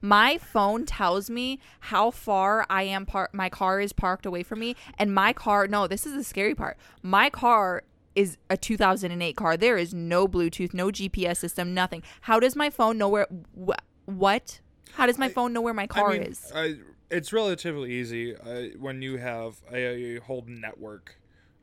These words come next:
Speaker 2: set up for stuff like that. You know, it's just the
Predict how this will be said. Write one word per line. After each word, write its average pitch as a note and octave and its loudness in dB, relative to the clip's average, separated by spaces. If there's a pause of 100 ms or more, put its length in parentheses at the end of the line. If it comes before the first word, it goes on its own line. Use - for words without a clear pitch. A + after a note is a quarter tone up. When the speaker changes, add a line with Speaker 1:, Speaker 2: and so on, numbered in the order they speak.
(140)
Speaker 2:
set C3+ -4
up B2 -8
for B2+ -8
stuff B2 -10
like A#2 -12
that. A#2+ -8
You B2+ -12
know, B2+ -8
it's B2+ -10
just C3 -8
the B2+ -6